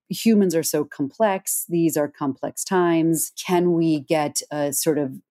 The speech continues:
U S only data set to really help us understand some of these more modern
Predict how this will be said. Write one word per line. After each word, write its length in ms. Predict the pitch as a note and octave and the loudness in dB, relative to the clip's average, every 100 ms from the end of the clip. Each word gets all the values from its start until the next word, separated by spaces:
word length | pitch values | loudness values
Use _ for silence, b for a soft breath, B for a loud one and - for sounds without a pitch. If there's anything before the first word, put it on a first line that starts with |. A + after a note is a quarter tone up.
| D#3 | -8
U 240 | E3+ F#3+ F3 | 0 2 2
S 220 | D#3 - - | 0 -2 0
only 640 | D#3+ D#3+ D3 D3 C#3 C3+ | 2 4 4 2 0 -2
data 340 | D#3 D3 D3+ C#3+ | -2 0 0 -2
set 420 | - C#3+ C3+ - - | -2 -2 -2 -4 -6
to 140 | D3 | -4
really 460 | C3+ D3+ D#3+ D3+ C#3+ | -4 0 2 2 0
help 280 | D3 C#3 C#3+ | -2 -2 -2
us 180 | C3 C#3 | -4 -4
understand 540 | C#3 C#3 - C#3+ C3 | -4 -4 -2 0 0
some 220 | - C#3 | 2 2
of 60 | C#3+ | 2
these 180 | C#3 D3 | 2 2
more 200 | C#3+ C3+ | 2 2
modern 680 | C#3 C3+ C#3+ D3 C#3 C#3 | 0 0 0 0 0 0